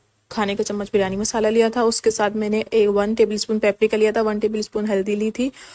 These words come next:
और वन टेबल स्पून, अ, ज़ीरा लिया था और वन टेबल स्पून धनिया पाउडर लिया था। और गरम मसाला में मैंने दो तेज़पात लिए थे, पाँच लौंग ली थी और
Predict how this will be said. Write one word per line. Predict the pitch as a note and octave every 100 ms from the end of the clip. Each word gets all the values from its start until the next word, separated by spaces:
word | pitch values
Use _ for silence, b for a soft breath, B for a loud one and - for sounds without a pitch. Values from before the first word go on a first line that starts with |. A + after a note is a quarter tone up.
| B B _ -
और | A3 G#3+
वन | A3 A3+
टेबल | A3+ G#3+ A#3
स्पून, | A3 - - A3+ A#3
अ, | G#3 G#3+
ज़ीरा | G3+ G3+ G#3+
लिया | A3+ A3
था | B3+
और | A#3+
वन | G#3+ G#3+ A3+
टेबल | A3 G#3+
स्पून | G#3 - A3
धनिया | G#3+ G3 G3
पाउडर | G3+ F#3+ G3
लिया | G3+ G3+
था। | A#3
और | - G#3+
गरम | G#3 G3+ G#3
मसाला | G#3+ G3+ G#3
में | G#3+
मैंने | G#3+ G#3+
दो | G3 G3
तेज़पात | G3+ G3+ G3 - G#3+ G#3+
लिए | A3 G#3+
थे, | A#3 A#3
पाँच | - G3+ G3+ -
लौंग | G3+ G3+
ली | G#3+
थी | G#3+
और | A3+